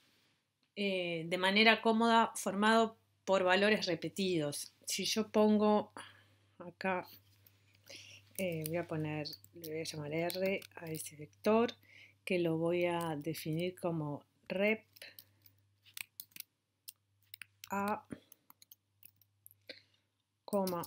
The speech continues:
cien. Lo que estoy generando es un vector que tiene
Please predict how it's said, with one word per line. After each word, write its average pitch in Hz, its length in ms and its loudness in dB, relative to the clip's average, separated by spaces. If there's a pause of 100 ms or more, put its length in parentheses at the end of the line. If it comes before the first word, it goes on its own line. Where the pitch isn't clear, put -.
(140)
cien. 247 720 2
Lo 202 140 -4
que - 80 -10
estoy 214 300 0
generando 233 540 2
es 226 160 -4
un 208 120 2
vector 208 520 -2 (1000)
que 175 120 -4
tiene 175 500 -2